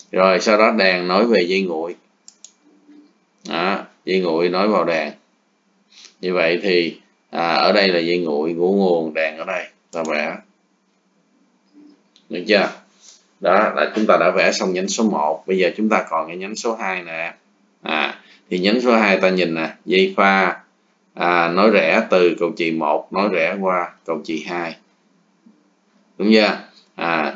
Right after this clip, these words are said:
tức là cái dây, dây pha đó là nối rẽ, ờ, dây từ cầu chì nối vào số hai đó là nối rẽ từ dây pha nối vào cầu chì một đó. Chúng ta làm cái nối rẽ nối qua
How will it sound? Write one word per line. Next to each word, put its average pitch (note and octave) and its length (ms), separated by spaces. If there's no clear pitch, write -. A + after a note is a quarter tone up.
tức G#2+ 140
là F#2 120
cái A2+ 260
dây, G2+ 500
dây G2+ 220
pha G2+ 320
đó A2 180
là E2+ 280
nối G2+ 200
rẽ, F#2 400
ờ, F#2 580
dây G2+ 440
từ F2+ 160
cầu F2 160
chì F2 300
nối G2+ 240
vào A#2+ 160
số A#2 140
hai G#2+ 340
đó A2 120
là E2+ 160
nối G2 180
rẽ F#2 260
từ G#2+ 80
dây F#2 340
pha G2+ 480
nối G#2+ 180
vào G2 160
cầu F2 140
chì E2+ 120
một D#2 300
đó. G2 160
Chúng A2 120
ta F#2+ 120
làm E2 280
cái G#2 100
nối A2 140
rẽ F2+ 300
nối G#2+ 260
qua G2+ 140